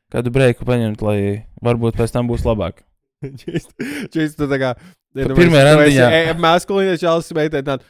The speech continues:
Speaker 2: "Mums, man vajag paņemt nedaudz pārtraukumu no šīs strīda," tāds, "Aha, tu ej pisties citiem čaļiem."
Speaker 1: Un šis
Speaker 2: <laughs> "Mēs šķiramies."
Speaker 1: un šis viss notiek pirmajā randiņā.
Speaker 2: <laughs> Jā. Es sa-, es atvainojos, vajag bišķiņ aiziet uz tualeti.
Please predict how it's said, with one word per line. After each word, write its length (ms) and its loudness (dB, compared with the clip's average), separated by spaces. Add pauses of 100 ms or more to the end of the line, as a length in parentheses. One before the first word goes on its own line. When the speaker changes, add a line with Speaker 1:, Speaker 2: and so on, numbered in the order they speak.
(140)
Speaker 2:
"Mums, 180 -4
man 240 0
vajag 240 -2
paņemt 240 2
nedaudz 240 0
pārtraukumu 640 -2
no 100 -4
šīs 280 -8
strīda," 440 -4
tāds, 320 -4
"Aha, 460 -2
tu 100 -6
ej 140 0
pisties 480 -6
citiem 320 -6
čaļiem." 320 0 (220)
Speaker 1:
Un 180 0
šis 200 4
Speaker 2:
<laughs> 40 2
"Mēs 300 8
šķiramies." 580 -2
Speaker 1:
un 80 -2
šis 240 -4
viss 240 -2
notiek 260 2
pirmajā 380 4
randiņā. 380 -2 (400)
Speaker 2:
<laughs> 420 -10
Jā. 160 -8 (640)
Es 160 -10
sa-, 160 -8
es 320 -14
atvainojos, 320 -10 (400)
vajag 320 -4
bišķiņ 300 -2
aiziet 180 -4
uz 80 -20
tualeti. 400 0